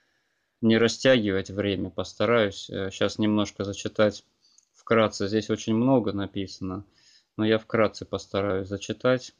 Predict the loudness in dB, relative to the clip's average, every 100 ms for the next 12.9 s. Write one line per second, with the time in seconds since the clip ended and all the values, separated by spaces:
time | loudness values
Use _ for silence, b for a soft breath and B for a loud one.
0 | -16 -12 -10 -10 -4 0 0 -2 -4 -4
1 | -2 -2 -2 -2 -6 -6 -8 -8 _ _
2 | _ _ _ _ _ _ _ _ 0 2
3 | 2 -2 0 0 2 0 0 -2 -6 -4
4 | 0 0 0 -2 -8 -10 -10 -10 b b
5 | b b -2 0 4 4 4 2 -4 0
6 | 2 2 0 -4 -6 -6 -2 -2 -4 -8
7 | -8 -10 -14 -16 _ _ _ _ _ _
8 | -2 0 -4 -10 _ _ _ _ B B
9 | B B B B B B 0 2 4 6
10 | 8 8 6 2 0 -4 -14 -20 _ 0
11 | 0 2 0 2 4 4 2 -2 -6 _
12 | -2 -2 -2 0 4 4 2 -6 -6